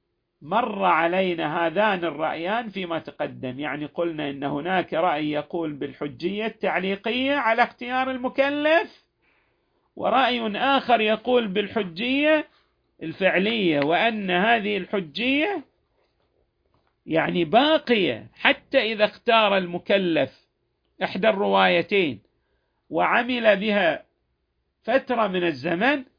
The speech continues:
ساغ له أن يختار الرواية الأخرى المكافئة لها،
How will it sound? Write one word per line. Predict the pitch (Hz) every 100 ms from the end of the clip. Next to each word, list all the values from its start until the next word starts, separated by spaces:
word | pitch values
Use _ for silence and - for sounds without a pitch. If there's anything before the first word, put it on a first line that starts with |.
| _ _ _ _ _
ساغ | - 165 196 214 185
له | 185 175 160 139 156
أن |
يختار | 160 160 - - 190 180
الرواية | 160 143 147 160 185 170 156
الأخرى | 147 - 185 175 151
المكافئة | 139 143 220 233 233 220 214
لها، | 214 220 226 226